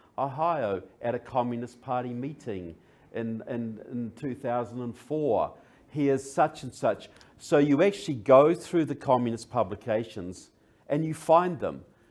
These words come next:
Also, every town has, has a few communists, and when they're old, as they're atheists, they're only,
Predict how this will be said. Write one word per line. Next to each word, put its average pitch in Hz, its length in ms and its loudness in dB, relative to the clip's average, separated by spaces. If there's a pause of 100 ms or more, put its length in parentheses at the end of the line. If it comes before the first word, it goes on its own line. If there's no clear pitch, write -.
(220)
Also, 131 420 6
every 151 320 4
town 120 560 2
has, 107 400 -4 (100)
has 117 280 -4
a 107 80 -4
few 113 240 -6
communists, 98 640 -2
and 98 120 -4
when 120 140 -4
they're 156 320 0
old, 101 500 4 (600)
as 123 240 0
they're 131 240 6
atheists, 110 580 0
they're 127 240 4
only, 151 320 4